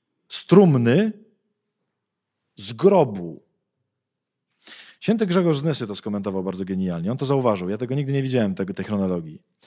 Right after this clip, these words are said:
Święty Grzegorz skomentował to tak. Mówi, po pierwsze, Pan Jezus się coraz bardziej wyrabia w wyciąganiu ludzi z, ze śmierci. Czyli oni się coraz bardziej posuwają w śmierci, Jezus, że tak powiem, coraz lepiej potrafi ich wyciągać. A po drugie mówi, to jest opis trzech rodzajów śmierci ludzkiej.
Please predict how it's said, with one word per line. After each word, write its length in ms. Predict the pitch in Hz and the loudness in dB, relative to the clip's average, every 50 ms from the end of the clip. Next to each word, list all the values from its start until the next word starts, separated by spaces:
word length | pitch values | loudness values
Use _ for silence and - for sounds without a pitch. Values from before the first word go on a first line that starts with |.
| - - - - - _ | -20 -20 -20 -20 -20 _
Święty 220 | - 165 196 196 180 | -4 -2 0 0 2
Grzegorz 280 | 170 185 180 180 156 | 2 2 2 2 0
skomentował 400 | - - 156 147 139 151 147 131 | 0 0 0 2 2 2 2 2
to 120 | 123 120 - | 0 -2 -4
tak. 380 | 92 80 78 - _ _ _ _ _ _ _ _ _ _ _ _ _ _ _ _ _ _ _ - | -4 -8 -8 -10 _ _ _ _ _ _ _ _ _ _ _ _ _ _ _ _ _ _ _ -6
Mówi, 480 | 131 135 135 143 147 143 143 - - _ _ _ _ _ _ | -6 -4 -4 -4 -4 -4 -6 -8 -12 _ _ _ _ _ _
po 100 | - 160 | -8 0
pierwsze, 240 | - 214 165 196 190 | 2 2 4 4 2
Pan 160 | 190 175 170 | 4 4 4
Jezus 220 | 180 170 160 160 - | 4 2 2 0 -2
się 140 | - 156 | -4 -2
coraz 200 | - 156 156 147 | 0 0 0 2
bardziej 300 | 131 151 147 143 135 139 | 2 2 2 2 2 0
wyrabia 360 | 123 135 135 135 127 127 120 110 | 2 4 4 4 4 4 2 0
w 40 | |
wyciąganiu 520 | 104 104 117 120 - 127 120 120 120 117 113 | 0 -4 -6 -2 -2 0 2 2 2 2 2
ludzi 260 | 117 110 107 107 101 | 0 0 -2 -4 -6
z, 160 | - - - | -6 -8 -10
ze 180 | 117 110 113 101 | -6 -4 -4 -2
śmierci. 520 | - 117 98 92 85 - - 95 117 127 - _ _ _ _ _ _ _ _ _ _ | 0 0 0 0 -2 -4 -6 -8 -8 -8 -12 _ _ _ _ _ _ _ _ _ _
Czyli 140 | - 143 143 | -10 -6 -2
oni 160 | 156 143 143 | 0 0 2
się 120 | 120 143 | 2 2
coraz 240 | - 156 151 143 135 | 2 4 4 4 4
bardziej 300 | 131 147 143 135 135 131 | 4 2 2 2 0 -2
posuwają 520 | - 127 - - 131 123 131 123 120 117 107 | -2 -2 -2 -2 2 4 4 4 4 0 -2
w 40 | |
śmierci, 320 | - 123 123 120 117 110 117 | -2 0 0 0 0 0 -2
Jezus, 240 | 117 117 113 113 110 | 0 0 0 -2 -4
że 80 | 107 | -4
tak 140 | 107 107 - | -6 -6 -2
powiem, 380 | - 117 110 110 120 131 - - | -2 -2 0 -2 -4 -6 -10 -6
coraz 260 | 127 117 107 98 113 | -4 -4 -4 -2 -4
lepiej 200 | 113 98 110 95 | -4 -4 -4 -6
potrafi 320 | 104 101 107 101 95 101 | -6 -6 -6 -6 -6 -6
ich 80 | 98 98 | -6 -6
wyciągać. 560 | 101 - 87 85 85 85 - - - - _ _ _ _ _ _ _ _ _ _ _ _ - | -6 -6 -6 -6 -6 -8 -10 -12 -14 -20 _ _ _ _ _ _ _ _ _ _ _ _ -10
A 40 | 107 | -4
po 80 | 113 | 0
drugie 180 | 127 151 147 156 | 0 2 2 2
mówi, 200 | 160 151 143 143 | 2 2 0 0
to 100 | - 156 | 0 0
jest 120 | 143 - | 0 0
opis 480 | - - 123 - 160 139 - - - _ | 0 -4 -4 -4 -4 -6 -6 -8 -10 _
trzech 340 | - - - 151 139 123 - | -8 -6 -4 -4 -4 -4 -2
rodzajów 480 | 127 120 113 104 113 110 110 107 98 - | -2 -2 -2 -2 -2 -2 -2 -2 -4 -6
śmierci 400 | - 110 101 95 87 - - 90 | -4 -4 -2 -2 -4 -4 -6 -6
ludzkiej. 420 | 82 85 - - - - - - | -6 -6 -8 -12 -16 -16 -18 -20